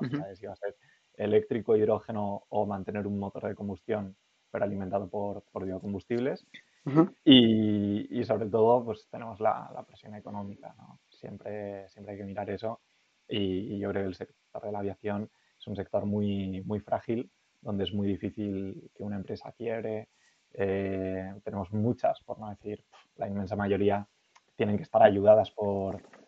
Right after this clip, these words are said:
Speaker 1: eh, pues por, ya pueden ser gobiernos, préstamos públicos y demás, Y, y si encima ya estamos empezando a meter restricciones de tipo,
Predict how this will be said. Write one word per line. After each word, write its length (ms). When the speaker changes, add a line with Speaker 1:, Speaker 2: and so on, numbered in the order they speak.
Speaker 1:
eh, 460
pues 120
por, 460
ya 140
pueden 160
ser 160
gobiernos, 580
préstamos 760
públicos 520
y 40
demás, 280
Y, 460
y 60
si 60
encima 340
ya 260
estamos 260
empezando 380
a 40
meter 220
restricciones 680
de 100
tipo, 360